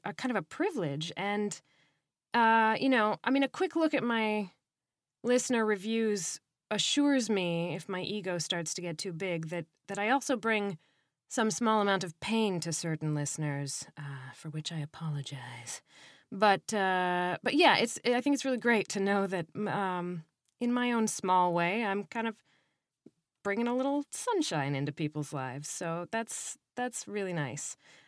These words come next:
Um, and I guess the fifth thing, and I saved it for last because it's the most pompous, is that I think telling stories is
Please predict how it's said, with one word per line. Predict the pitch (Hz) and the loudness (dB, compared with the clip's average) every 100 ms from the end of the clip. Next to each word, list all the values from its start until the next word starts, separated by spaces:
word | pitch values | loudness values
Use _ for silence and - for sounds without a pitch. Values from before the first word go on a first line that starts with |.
| - | 0
Um, | 202 190 190 190 190 | 4 4 4 2 2
and | 240 | 2
I | 240 | 6
guess | 294 | 4
the | 285 | 2
fifth | - 349 349 - - | 0 -2 -2 -8 -16
thing, | - 247 220 220 226 226 - _ _ - | -4 0 2 2 2 0 -6 _ _ -6
and | 220 | -4
I | |
saved | 220 233 226 | 0 0 0
it | 240 | -2
for | 254 | 0
last | 233 208 202 208 - | 2 2 2 -2 -4
because | 220 226 196 | -6 -6 -8
it's | - | -6
the | 220 | -2
most | 196 98 107 - - - | 0 0 -2 -6 -8 -10
pompous, | - 208 202 185 196 - - - _ - - _ | -4 -2 0 -2 -4 -6 -10 -12 _ -20 -20 _
is | 226 240 240 233 233 226 208 202 | 2 4 6 6 6 4 0 -2
that | 226 220 214 208 208 - - _ - | 4 6 6 6 4 -2 -12 _ -2
I | 226 233 240 240 240 233 233 233 226 | 2 4 4 4 4 4 2 0 -2
think | - 190 180 185 | -2 -2 -2 -4
telling | - 196 185 196 | -6 -4 -2 -2
stories | 170 - 170 156 160 147 | -4 -2 0 2 0 -2
is | 160 151 | -4 -8